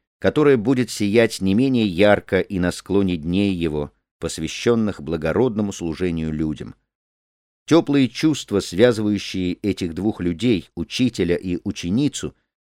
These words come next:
столь же не похожи на обычные заботу и уважение, как не похожи условия, в которых они возникли, на обычные жизненные обстоятельства.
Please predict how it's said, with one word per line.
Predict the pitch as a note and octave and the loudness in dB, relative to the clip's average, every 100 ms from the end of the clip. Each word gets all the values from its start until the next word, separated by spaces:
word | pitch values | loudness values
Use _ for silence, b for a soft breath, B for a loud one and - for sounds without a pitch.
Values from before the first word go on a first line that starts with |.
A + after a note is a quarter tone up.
| _ | _
столь | - - F3 | -4 4 4
же | C#3 | 4
не | D3 | 2
похожи | C3+ C3 - D3 B2+ | 4 2 2 2 4
на | A#2 A2+ | 4 2
обычные | G2+ B2+ - A2 F#2+ | 2 -2 0 0 2
заботу | F#2+ F2+ B2 A#2+ G#2+ | 0 2 0 0 -2
и | G#2 | 0
уважение, | G2 F#2 F#2 F#2 D3+ A#2 F2+ - b | 0 2 0 2 2 2 0 -2 b
как | - A2 | 2 4
не | B2+ | 4
похожи | B2 B2+ - D#3+ C3+ B2+ | 4 4 4 4 4 2
условия, | A2+ - B2+ C#3+ A#2+ | 0 2 2 4 4
в | G2 | 2
которых | F2+ - G2+ F2+ | 0 0 0 0
они | F#2 F2 | 0 2
возникли, | F2+ F2 C#3+ C3+ A2+ G#2+ b b - | 0 2 0 0 0 -2 b b 2
на | G#2+ | 2
обычные | A2 G2+ E2 D3 D3 - A#2 A2 | 4 0 2 2 2 -2 0 0
жизненные | D#2 F2 A#2 F#2+ G2 F#2 F#2 | 0 0 -2 -2 -2 -2 -4
обстоятельства. | - E2 - D#2+ D#2 D2+ - - - - | -6 -12 -6 -6 -4 -6 -8 -16 -18 -20